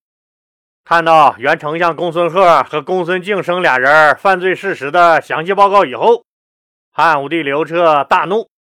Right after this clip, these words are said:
：“你公孙贺这伙人，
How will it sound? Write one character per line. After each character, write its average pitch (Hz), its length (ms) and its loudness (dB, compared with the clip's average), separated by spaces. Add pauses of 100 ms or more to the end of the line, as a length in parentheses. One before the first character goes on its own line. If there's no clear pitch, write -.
(520)
：“你 120 180 -8
公 202 320 0
孙 220 260 -2
贺 254 240 2
这 190 220 0
伙 156 180 2
人， 151 460 0